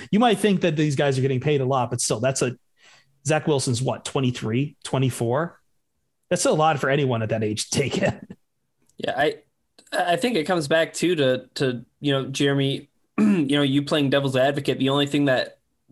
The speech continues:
Speaker 2: popped in my head was, yeah, Brad Holmes knew, though, that this was going to be a quote unquote tank season. This was going to be a season where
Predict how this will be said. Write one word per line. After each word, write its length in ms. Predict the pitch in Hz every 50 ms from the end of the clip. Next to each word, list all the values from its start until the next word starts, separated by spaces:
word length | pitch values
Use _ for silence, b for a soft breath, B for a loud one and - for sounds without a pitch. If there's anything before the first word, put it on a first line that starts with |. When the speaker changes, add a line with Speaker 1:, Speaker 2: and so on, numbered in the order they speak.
| _
Speaker 2:
popped 260 | - 151 143 139 139
in 100 | 147 135
my 120 | 131 123 117
head 200 | 127 135 135 135
was, 420 | 131 131 123 120 117 117 - - b b b b b b b b b b _ _ _ -
yeah, 120 | - 180 - -
Brad 280 | 135 - 160 165 180
Holmes 280 | 175 185 180 165 143 131
knew, 240 | 135 135 143 170 185
though, 280 | 165 147 139 139 135 135
that 200 | 139 139 131 131
this 180 | 143 147 143
was 120 | 156 143 139
going 240 | 135 139 143 143 139
to 80 | 139 135
be 220 | 127 139 139 139
a 80 | 135 131
quote 280 | 131 - 139 135 139
unquote 380 | 139 139 135 147 143 135 131 -
tank 260 | - 139 139 139 139
season. 400 | - - 175 180 151 113 110 127 -
This 140 | 135 131 139
was 120 | 151 143
going 240 | 135 147 147 151 151
to 40 | 147
be 180 | 139 147 151 151
a 60 | 147
season 400 | 143 - 151 151 147 151 147 147
where 320 | 143 143 139 139 135 135